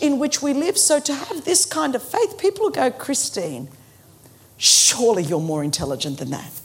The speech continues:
Surely, Christine, you're way more educated than to, to believe this. I mean, Christine, you really believe this?"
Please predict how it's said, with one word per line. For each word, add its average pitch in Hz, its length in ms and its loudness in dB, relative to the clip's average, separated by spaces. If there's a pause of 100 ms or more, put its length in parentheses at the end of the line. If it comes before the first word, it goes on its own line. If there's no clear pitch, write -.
(800)
Surely, - 840 8
Christine, 196 680 2 (100)
you're 254 240 8
way 285 520 6
more 262 360 6
educated 233 680 4 (560)
than 254 220 8
to, 277 140 6 (260)
to - 140 12
believe 403 360 8
this. - 760 4 (680)
I 381 80 10
mean, 381 160 2
Christine, 392 400 8
you 403 200 4
really 494 300 10
believe 508 320 10
this?" - 560 6